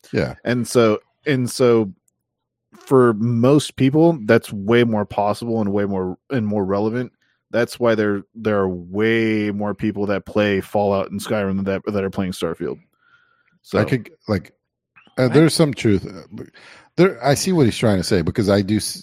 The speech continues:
Speaker 1: do this a lot of times when I'm playing games. Uh, I'll be like, "Is that something that could happen?" You know, and, like, I could, I guess, potentially do all the things you could do in Skyrim,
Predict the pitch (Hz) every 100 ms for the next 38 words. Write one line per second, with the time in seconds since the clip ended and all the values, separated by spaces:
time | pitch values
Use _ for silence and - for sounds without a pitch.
0 | 95 95 85 85 87 82 82 80 82 78
1 | 85 78 - 82 73 73 76 73 65 -
2 | - 76 76 71 - 80 82 76 71 -
3 | 92 82 92 82 - 85 78 76 73 -
4 | - 82 73 76 71 60 58 _ _ _
5 | _ - 92 80 78 - 92 85 80 80
6 | 82 78 - _ - 101 - _ _ -
7 | 113 127 82 78 - 73 78 82 - _
8 | _ 80 - 90 78 85 71 67 64 -
9 | _ - 82 71 69 73 76 71 69 73
10 | - 71 73 69 - 80 73 73 71